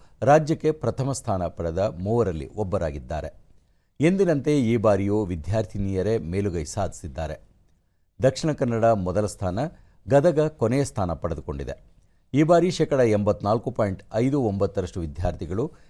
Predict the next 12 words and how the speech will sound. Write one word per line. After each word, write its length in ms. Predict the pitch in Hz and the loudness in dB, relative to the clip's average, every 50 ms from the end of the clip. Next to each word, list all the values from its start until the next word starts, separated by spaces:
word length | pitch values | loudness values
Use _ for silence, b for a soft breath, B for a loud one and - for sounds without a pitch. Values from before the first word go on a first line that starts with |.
| b b | b b
ಎರಡು 180 | 127 139 151 156 | 2 2 2 4
ಸಾವಿರದ 300 | - 156 131 123 120 117 | 4 4 4 6 4 2
ಇಪ್ಪತ್ತ್ಮೂರು 680 | 113 98 101 101 - 123 110 - - 113 113 120 135 139 | 2 2 0 -2 -2 -2 -2 -2 -2 -2 0 0 0 0
ಇಪ್ಪತ್ನಾಲ್ಕನೇ 800 | 123 - 85 - - 104 - - 107 104 117 127 - - 117 104 | 0 -4 -8 -4 -4 -6 -4 -2 -2 0 0 0 0 -2 -4 -4
ಸಾಲಿನವರಾಗಿದ್ದಾರೆ. 1000 | 95 - - 92 92 95 90 90 90 85 80 82 78 71 80 73 67 80 76 73 73 - - - - - _ - _ _ _ _ _ _ | -4 -2 0 0 0 0 -2 -4 -4 -4 -4 -4 -6 -6 -8 -8 -6 -8 -8 -8 -10 -14 -16 -20 -20 -20 _ -20 _ _ _ _ _ _
ಪುನರಾವರ್ತಿತ 680 | 120 120 135 131 131 127 123 113 104 - - 107 - 104 | 0 2 4 6 6 6 6 6 2 0 -4 -4 -2 0
ವಿದ್ಯಾರ್ಥಿಗಳು 680 | 95 87 78 73 95 98 98 - - 92 98 117 151 160 | -2 -2 -4 -2 -2 -2 -2 -2 -4 -6 -4 -4 -4 -6
ಶೇಕಡ 380 | - - 135 110 - 110 95 | -4 -4 -6 -2 -2 -2 -2
ನಲವತ್ತೊಂದು 720 | 92 80 87 101 113 120 135 139 - - 123 117 120 135 | -2 -4 -2 -2 0 2 0 0 -2 -2 -4 -4 -2 -4
ಪಾಯಿಂಟ್ 280 | 123 - 110 92 87 82 | -2 -2 -2 -2 -2 -2
ಒಂಬತ್ತು 480 | 85 87 92 98 107 101 - 95 90 | -4 -4 -2 -2 -4 -4 -2 -4 -4
ಎಂಟರಷ್ಟು, 520 | 85 80 78 - 82 73 78 76 - - | -4 -4 -6 -8 -6 -8 -8 -8 -4 -4